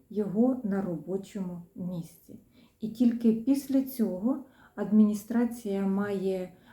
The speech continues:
е, проаналізувати, чи дані причини залежали від його волі, чи має, м, працівник, е, мав можливість усунути дані, е, наслідки, чи, е, це все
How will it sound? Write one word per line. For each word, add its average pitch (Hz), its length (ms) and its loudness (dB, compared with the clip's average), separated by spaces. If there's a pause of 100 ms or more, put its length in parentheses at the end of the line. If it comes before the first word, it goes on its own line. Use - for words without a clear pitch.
(140)
е, 185 80 -6
проаналізувати, 208 1200 4 (200)
чи - 200 -4
дані 214 500 6
причини 208 880 0
залежали 196 920 0
від 175 200 -10
його 180 240 -6
волі, 165 540 -4 (240)
чи - 220 -2
має, 214 580 6 (240)
м, 196 560 2
працівник, 214 680 2
е, 214 40 -2 (360)
мав 226 420 4
можливість 214 680 4
усунути 214 800 2
дані, 185 600 -4 (280)
е, - 60 -14 (680)
наслідки, 190 720 -2 (280)
чи, 226 580 6
е, 180 220 -6
це 196 160 -8
все 247 440 -4